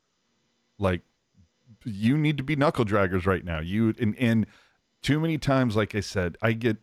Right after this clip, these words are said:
I do get a little frustrated when I see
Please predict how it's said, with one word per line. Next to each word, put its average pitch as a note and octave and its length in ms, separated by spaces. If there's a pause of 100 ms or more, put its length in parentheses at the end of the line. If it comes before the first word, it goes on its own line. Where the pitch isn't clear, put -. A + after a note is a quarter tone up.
I G2 80
do B2+ 220
get C3+ 120
a B2 40
little B2 180
frustrated G#2 720 (320)
when G#2 160
I G2+ 80
see A2 540